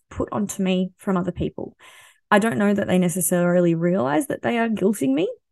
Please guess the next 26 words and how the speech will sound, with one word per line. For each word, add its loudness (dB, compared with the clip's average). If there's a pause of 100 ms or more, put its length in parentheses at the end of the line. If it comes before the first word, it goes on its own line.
(180)
Maybe 2
that's -4
me 0
perceiving -2
it -2
as -2
well. 2
I 0
think 0
there's -2
a 4
lot 4
of 4
layers 2
to -4
this. -4 (420)
However, 4 (100)
it 0
is -2
something -4
that, -2 (180)
you -2
know, 0
we 0
all 0
experience -4